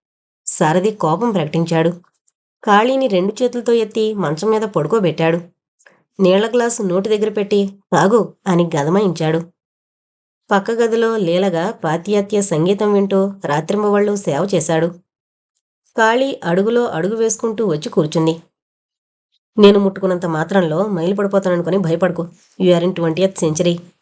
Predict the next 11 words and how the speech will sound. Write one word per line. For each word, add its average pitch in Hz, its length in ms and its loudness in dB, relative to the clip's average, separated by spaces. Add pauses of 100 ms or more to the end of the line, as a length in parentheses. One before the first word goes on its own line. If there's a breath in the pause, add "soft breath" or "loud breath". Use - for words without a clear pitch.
(580)
కాళీ 214 320 2
తలెత్తి 196 460 -2
నీరసంగా 185 540 0
అంది. 160 280 -2 (460)
"ఏ 175 160 4
సెంచరీ 175 400 0
అయినా 180 460 -2
హద్దు 156 200 0
లేకుండా 190 360 2
ఉండమని 170 340 -2
శాసించదు." 165 600 -2